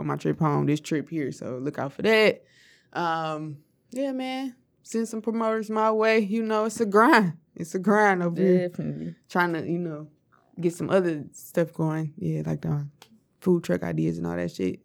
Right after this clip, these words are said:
Speaker 1: And I was briefly talking about, but yeah.
Speaker 2: <laughs>
Speaker 1: Other than that, man, same old, same old, you know. Pretty teach one woman <laughs> shop. If you don't know, now you know. No, I'm just talking shit. <laughs>
Speaker 2: Period.
Speaker 1: You know? But yeah, though.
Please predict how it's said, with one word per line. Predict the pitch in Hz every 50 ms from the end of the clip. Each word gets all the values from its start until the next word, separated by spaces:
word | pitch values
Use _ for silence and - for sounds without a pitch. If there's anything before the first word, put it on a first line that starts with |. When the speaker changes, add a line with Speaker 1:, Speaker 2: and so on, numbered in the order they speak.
| _ _
Speaker 1:
And | 85 82
I | 85 82
was | 80 - - - - - _ _ _ _ _ _ _ _ _ _ _ _ _ _ _ _ _ _ _ _ _ -
briefly | 160 208 214 180 - - 202 202 185 202 208 -
talking | - 214 190 185 196 190
about, | 185 175 190 185 185 196
but | - 160
yeah. | 147 147 147 147 143 240 - -
Speaker 2:
<laughs> | - - -
Speaker 1:
Other | 180 170 170 185
than | 180 196 202
that, | 226 247 254 247
man, | 240 240 247 254 247
same | 247 - 262 262 254 262
old, | 262 262 254
same | - 269 277 285 285 277
old, | 262 240 226 240
you | 247 269
know. | 262 254 247 240 247 262 262 254 240
Pretty | 247 240 240
teach | 240 - 254 240 226 220
one | 220 233 233 233
woman | 233 233 226 226 220
<laughs> | - - - - -
shop. | 262 247 - - _ _ - 392 370 320 285 247 -
If | 202 196 202
you | 202 208
don't | 214 220 220 220 220 226
know, | 226 226 226
now | 226 226 233 233 233
you | 233 240 240 240
know. | 247 269 285 -
No, | 151 143
I'm | 127 131 131
just | 127 -
talking | 135 135 139 147
shit. | 180 185 185 - - 233 226 196 208 - 185 180 - - - -
<laughs> |
Speaker 2:
Period. | - 180 160 151 147 143 139 139 - 147 - -
Speaker 1:
You | 196 202 202
know? | 208 226 240 262 269 277 269 -
But | 208 190 180 160
yeah, | 156 151 143 135
though. | 135 139 135 143 147